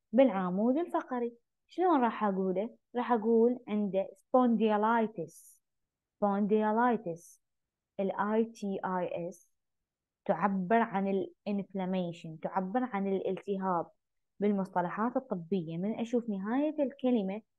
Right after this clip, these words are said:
آي تي آي إس معناها هاي ال-، العضو بالتهاب، تمام؟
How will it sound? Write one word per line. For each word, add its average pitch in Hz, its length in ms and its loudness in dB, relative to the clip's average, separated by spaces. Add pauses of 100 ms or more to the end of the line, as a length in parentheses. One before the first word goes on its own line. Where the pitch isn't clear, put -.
(280)
آي 349 320 0
تي 226 340 -4
آي 175 440 -2
إس - 240 -10 (380)
معناها 185 600 -2
هاي 208 400 0
ال-، 190 280 -4
العضو 233 600 4 (360)
بالتهاب، 220 920 0 (180)
تمام؟ 202 480 -2